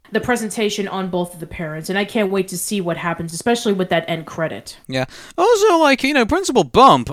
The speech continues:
Speaker 2: like, uh, you know, he's, um, I, I'm not saying he's playing both sides of the fence. I mean, obviously he has to keep the, uh, the, uh,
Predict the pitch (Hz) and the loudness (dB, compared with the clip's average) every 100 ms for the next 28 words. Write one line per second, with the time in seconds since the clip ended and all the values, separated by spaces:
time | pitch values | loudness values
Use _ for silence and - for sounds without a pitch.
0 | - 165 170 170 - 185 175 - - 247 | -2 4 4 4 4 2 2 -6 0 4
1 | 226 - 208 254 247 220 254 240 214 - | 4 2 2 2 2 6 6 6 4 -2
2 | 220 180 277 320 330 240 - 220 151 190 | -2 0 0 2 2 2 2 2 4 4
3 | 180 202 175 147 127 196 214 165 151 151 | 6 6 4 2 2 2 4 0 0 0
4 | 214 208 175 156 - 135 156 139 - 143 | 0 2 4 2 0 -2 -2 -2 -2 2
5 | 131 123 123 123 120 117 | 4 2 0 0 0 0